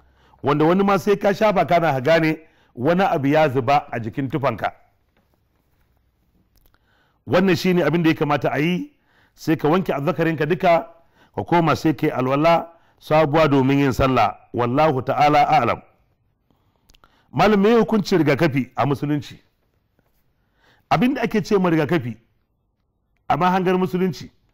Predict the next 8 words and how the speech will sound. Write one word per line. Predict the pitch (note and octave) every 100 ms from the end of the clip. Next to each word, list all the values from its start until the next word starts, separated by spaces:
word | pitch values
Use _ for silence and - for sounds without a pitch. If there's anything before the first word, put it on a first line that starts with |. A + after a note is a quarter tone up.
| _ _ _ -
ba | B2
mahangar | D#3+ F3+ F#3+ F#3+
bature | D3+ C3 C#3 A#2
ba, | F#2+ - _ _ _ _ _ _ _ _
shine | - F3 F3+ E3+ D#3+ - - _ _ _ _ _ _
yin | C#3+ G#3+ A3
wani | G3 G3
abu | F#3+ E3+ G2+